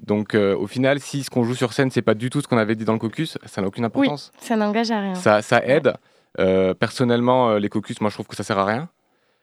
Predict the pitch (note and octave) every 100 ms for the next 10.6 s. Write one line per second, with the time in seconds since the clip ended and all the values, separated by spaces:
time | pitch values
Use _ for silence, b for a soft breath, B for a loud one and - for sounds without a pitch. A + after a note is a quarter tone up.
0 | _ G2 G2 F#2+ F2+ F#2 F2 - E2 B3
1 | A#3+ A3+ C4 D4 - C4+ C#4+ C#4+ C4+ A#3+
2 | - A3 G#3+ C4 B3+ B3 A#3 A#3+ A3+ A#3
3 | C4 B3 G3+ G3 B3 - G#3+ - D#3+ -
4 | A2+ B2 B2 - - - G2 F#2 F#2+ F#2+
5 | - - A2 A2 G#2+ A2 - G2 G2 F#2+
6 | F#2+ F#2+ G2+ - F#2 - F2 E2+ G2 E2+
7 | G2+ G2 F2 - - G2 F#2+ F2+ G#2 G2+
8 | F2+ F2 - A#3 A#3 - - F#2 F#2 -
9 | - - F#2+ F#2+ G2+ G#2 G#2+ F#2+ F2 F#2+
10 | F2 F2+ F2 - A#2